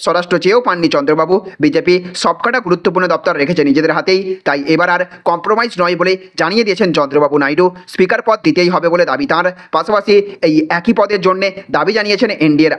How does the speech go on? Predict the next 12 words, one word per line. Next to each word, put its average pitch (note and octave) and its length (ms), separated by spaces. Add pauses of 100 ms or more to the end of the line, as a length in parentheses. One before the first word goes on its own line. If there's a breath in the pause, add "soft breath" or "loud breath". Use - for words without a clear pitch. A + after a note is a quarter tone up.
আর D#3 120
এক G3 140
শরিক F3 240 (280 loud breath)
চিরাগ A3 320
পাসওয়ানও, E3+ 400 (260 loud breath)
কিন্তু D#3+ 240
রাজনৈতিক D#3+ 440
মহলে F#3+ 260
প্রশ্ন, E3 200 (320 soft breath)
স্পিকার F#3+ 360
পদ G3+ 180
তো G3+ 40